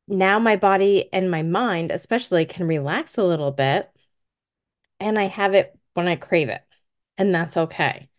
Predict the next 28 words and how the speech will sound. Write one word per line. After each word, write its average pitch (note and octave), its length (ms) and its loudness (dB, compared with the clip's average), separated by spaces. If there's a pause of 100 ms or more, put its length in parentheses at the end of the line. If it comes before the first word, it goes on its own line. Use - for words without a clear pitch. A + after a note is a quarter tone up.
(580)
So G#3 320 4
it's A3+ 180 -2
a C#4 360 6
long F3 360 0
process. F3 480 -4
I'll E3+ 140 0
probably F#3+ 640 -2
do F#3 100 2
a E3+ 60 2
podcast E3 560 -6
in D#3+ 40 -8
the D3+ 60 -10
future D#3 360 -6
about E3+ 260 -2
intuitive D#3+ 440 -6
eating E3 300 -6
because E3+ 300 -6
it's D3 160 -12
truly E3 340 -2
amazing. D3 560 -4
Please A3 320 -4
go E3 80 -2
research D3 600 -4
it G3+ 200 0
if F3+ 220 -6
you D#3 80 -2
haven't. D#3 480 -2 (720)
But F#3+ 280 6